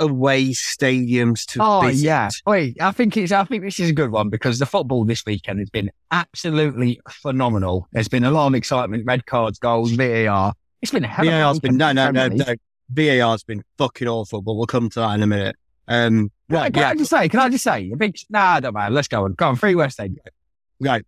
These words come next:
Speaker 1: Vogt, do you wanna go first? Go on, hit me with your number three.
Speaker 2: So, I'm gonna pick one that was probably the most disappointing that I've ever gone to, and this is not anti anything. But I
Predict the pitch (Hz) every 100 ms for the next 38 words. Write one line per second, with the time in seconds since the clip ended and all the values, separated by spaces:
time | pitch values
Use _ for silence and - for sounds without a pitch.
0 | - 180 - _ _ 185 190 190 170 135
1 | - 180 143 151 185 170 170 156 147 143
2 | 139 110 - _ - 233 139 87 - 254
3 | 269 254 - - 180 147 117 120 165 -
4 | 170 156 156 170 - 170 - 165 139 92
5 | 104 110 117 117 120 117 - 95 104 120
6 | 113 135 131 123 123 107 101 95 - _
7 | _ - 117 110 98 90 82 - _ _
8 | _ _ 135 160 208 208 196 180